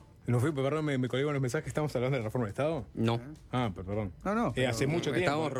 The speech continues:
Speaker 2: rodeando
Speaker 1: Ah,
Speaker 2: la
Speaker 1: la
Speaker 2: reforma
Speaker 1: reforma,
Speaker 2: al
Speaker 1: la,
Speaker 2: Estado.
Speaker 1: la madre de la, toda la reforma,
Speaker 3: Pero alguien
Speaker 1: este,
Speaker 3: me habla del
Speaker 1: llamala
Speaker 3: B P S.
Speaker 1: como quiera.
Speaker 2: ¿Qué
Speaker 3: Alguien me
Speaker 2: mensaje?
Speaker 3: habla del B P S.
Speaker 1: No, este, porque soy colorada. Jorge Bas-, digo, porque esto lo, lo va, va a levantar, digamos, este, la atención de,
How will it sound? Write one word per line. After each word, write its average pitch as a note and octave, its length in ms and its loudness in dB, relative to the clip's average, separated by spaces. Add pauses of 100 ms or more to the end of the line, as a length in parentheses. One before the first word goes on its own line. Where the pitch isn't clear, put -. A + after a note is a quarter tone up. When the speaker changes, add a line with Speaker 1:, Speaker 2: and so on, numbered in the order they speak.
Speaker 2:
rodeando C3 320 0
Speaker 1:
Ah, G#2 40 -2
Speaker 2:
la G#2 140 0
Speaker 1:
la C3 100 2
Speaker 2:
reforma C#3 100 0
Speaker 1:
reforma, - 360 0
Speaker 2:
al D3 80 0
Speaker 1:
la, C#3 60 0
Speaker 2:
Estado. C#3 120 0
Speaker 1:
la C#3+ 120 -2
madre E3 260 -2
de D3 60 0
la, C3+ 120 0
toda D3+ 140 -2
la C#3+ 60 0
reforma, D#3 320 0
Speaker 3:
Pero D#3+ 160 0
alguien F3 220 2
Speaker 1:
este, F3+ 60 -2
Speaker 3:
me F3 60 -2
habla F3+ 220 0
del D#3+ 160 0
Speaker 1:
llamala D#3+ 180 0
Speaker 3:
B - 0 -
P D#3 80 2
S. - 80 -4
Speaker 1:
como C#3 60 -2
quiera. B2 200 -4 (300)
Speaker 2:
¿Qué - 80 0
Speaker 3:
Alguien E3 180 2
me E3+ 60 -2
Speaker 2:
mensaje? - 260 0
Speaker 3:
habla C#3+ 100 0
del C#3 80 0
B C3 80 -4
P A#2+ 160 -6
S. G#2 260 -10
Speaker 1:
No, G#3 240 2
este, G3+ 240 0
porque D3 240 -4
soy C4+ 180 0
colorada. E3+ 500 0
Jorge A3+ 380 0
Bas-, D3 240 -2
digo, F#3+ 240 2
porque C#3 180 -4
esto C#3+ 220 0
lo, A2+ 300 0
lo A2 240 -2
va, A#2+ 140 0
va A#2+ 220 -4
a - 40 0
levantar, A#2+ 360 0
digamos, A#2 340 -2
este, F#2+ 380 -10 (240)
la A2 60 -2
atención A#2+ 380 0
de, G#2 340 -2